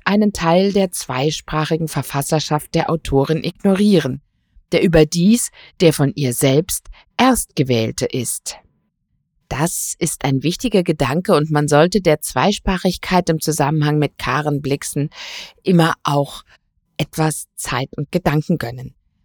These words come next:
Als junge Frau studierte Karen Blixen Malerei an der Königlich Dänischen Kunstakademie in Kopenhagen und dann in Paris, wo sie das Leben und auch die Huldigung einiger Männer sehr genossen haben muss.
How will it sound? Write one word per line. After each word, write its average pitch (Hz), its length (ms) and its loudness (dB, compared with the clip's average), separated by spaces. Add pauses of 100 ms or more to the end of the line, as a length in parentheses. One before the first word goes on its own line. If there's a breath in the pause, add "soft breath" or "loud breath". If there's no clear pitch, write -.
(160)
Als 196 380 4
junge 226 280 6
Frau 240 420 4
studierte 285 480 2
Karen 180 380 2
Blixen 190 440 2
Malerei 165 640 4
an 175 140 2
der 165 100 2
Königlich 165 640 -2
Dänischen 151 480 0
Kunstakademie 151 1000 -2
in 180 140 -6
Kopenhagen 160 720 -4 (460)
und 185 180 2
dann 151 160 2
in 143 140 0
Paris, 165 600 0 (380 loud breath)
wo 196 100 6
sie 190 140 4
das 156 200 2
Leben 190 380 4
und - 300 2
auch 175 180 4
die 165 160 -2
Huldigung 156 600 2
einiger 147 420 0
Männer 139 380 0
sehr 113 260 -6
genossen - 540 -4
haben - 200 -12
muss. - 280 -10